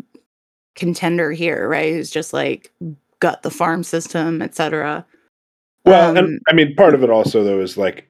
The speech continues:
Speaker 2: if Jose Quintana had been
Speaker 1: Right.
Speaker 2: good,
Speaker 1: Sure.
Speaker 2: then, yes, trading Eloy Jimenez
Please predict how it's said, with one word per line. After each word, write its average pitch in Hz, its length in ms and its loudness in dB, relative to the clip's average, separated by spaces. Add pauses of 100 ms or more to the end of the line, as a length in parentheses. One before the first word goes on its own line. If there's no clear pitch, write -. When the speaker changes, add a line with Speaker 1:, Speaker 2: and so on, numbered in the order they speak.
Speaker 2:
if 123 280 4
Jose 127 340 2
Quintana 95 840 -2 (200)
had 101 240 0
been 101 140 4
Speaker 1:
Right. 165 180 -2
Speaker 2:
good, 107 500 0 (160)
Speaker 1:
Sure. 110 180 2
Speaker 2:
then, 110 460 2
yes, 131 340 4
trading 113 460 2
Eloy 110 460 4
Jimenez 98 680 -2